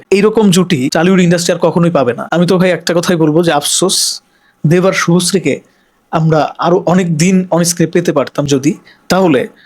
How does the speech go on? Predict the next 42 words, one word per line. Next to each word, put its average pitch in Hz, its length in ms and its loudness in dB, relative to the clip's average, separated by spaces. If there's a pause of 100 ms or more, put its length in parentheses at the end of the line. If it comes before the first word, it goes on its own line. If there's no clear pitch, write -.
(120)
কলকাতার 202 300 2
সিনেমা 185 300 0
ইন্ডাস্ট্রি 185 280 0
আরো 170 120 0
অনেক 165 380 -2
ভালো 156 240 0
ভালো 165 160 2
রোমান্টিক 160 400 0
কিছু 160 340 -2 (260)
দৃশ্য 170 280 0
পেত, 170 180 0
সিনেমা 175 420 0
পেত, 165 340 0
অনেক 262 200 0
কিছু 233 160 2
মিস 185 240 2
করে 196 180 0
গেছে। 135 380 -2
শুধু 185 240 0
কলকাতা 208 300 0
ইন্ডাস্ট্রি 185 340 0
না, - 140 -4 (120)
বাংলা 175 200 2
সিনেমার 165 260 0
দর্শক 160 380 -2
অনেক 147 180 -4
কিছু - 300 -4
মিস 180 220 2
করে 170 180 0
গেছে। 143 340 -2
এই 190 180 2
জুটির 175 360 0
কাছ - 160 -4
থেকে - 140 -4
আরো 151 120 0
অনেক 160 220 -2
ভালো 156 220 0
ভালো 175 140 0
সিনেমা, 170 340 -2
ভালো 156 260 0
ভালো 175 220 0
কিছু 170 320 -4